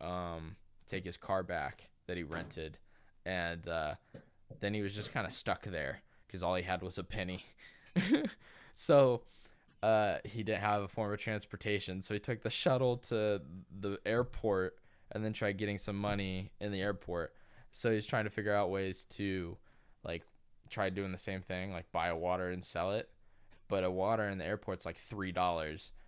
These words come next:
and he didn't have three dollars. And then the only way for him to make money is to buy it and sell it for more. And he's like, "No one's gonna buy a four or five dollar water bottle." <laughs> Um, so he, he got kinda lucky in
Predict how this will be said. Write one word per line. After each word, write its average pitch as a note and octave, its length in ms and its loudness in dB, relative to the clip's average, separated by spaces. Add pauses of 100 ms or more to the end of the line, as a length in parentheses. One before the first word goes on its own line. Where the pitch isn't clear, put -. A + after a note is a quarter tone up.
(140)
and G2 80 -6
he G2+ 80 0
didn't F#2+ 180 -2
have F#2+ 180 -2
three F2+ 200 -4
dollars. E2+ 560 0 (100)
And F#2+ 200 -2
then F#2 560 -2
the F#2+ 100 -4
only G2 120 -2
way G2 140 -2
for F#2+ 160 -6
him F#2+ 140 -2
to E2+ 60 -4
make G2+ 340 -2
money F#2 260 -2
is D#2+ 300 -10
to G2 100 -6
buy F2+ 320 2
it - 100 -4
and - 140 -12
sell F#2+ 240 0
it - 80 -12
for E2 120 -10
more. F2+ 460 -4 (280)
And G2 80 -4
he's F#2+ 120 -4
like, F#2 120 -2
"No F#2+ 100 -2
one's F#2+ 240 -4
gonna F2+ 240 -4 (360)
buy F#2 500 0
a F2 180 0 (300)
four G2 380 -2
or F2+ 60 -2
five F#2 320 2
dollar F2 300 0
water F2 300 -4
bottle." E2 480 -4 (460)
<laughs> G3+ 280 -6 (520)
Um, A#2 480 2 (680)
so G2 240 0
he, A2 140 -2
he G#2+ 180 -2
got G#2 180 2
kinda G#2+ 220 -2
lucky F#2 480 0
in E2+ 240 -6